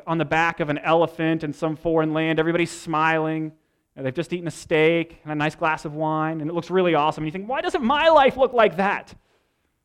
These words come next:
But you gotta remember, just like a social media post, there's, there's some mess behind that. Life's not perfect. And this is the second post that Luke has,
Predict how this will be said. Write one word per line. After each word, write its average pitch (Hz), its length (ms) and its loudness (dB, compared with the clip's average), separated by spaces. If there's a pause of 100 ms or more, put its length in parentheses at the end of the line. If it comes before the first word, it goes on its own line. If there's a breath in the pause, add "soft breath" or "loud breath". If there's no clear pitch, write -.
(2000)
But 226 120 -2
you 240 60 0
gotta 269 160 2
remember, 156 440 -2
just 151 280 -10
like 143 120 -4
a 131 60 -8
social 131 340 -6
media 120 320 -4
post, 110 720 -16 (1200)
there's, 208 340 -2
there's 180 160 -6
some 170 300 -6
mess 156 400 -2
behind 156 500 -8
that. - 240 -20 (380)
Life's 135 280 -10
not 165 160 -14
perfect. - 380 -16 (760)
And 180 100 -2
this 254 100 -4
is 254 100 -8
the 226 80 -4
second 208 380 -6
post 143 340 -2
that 139 120 -6
Luke 156 260 0
has, 135 200 -6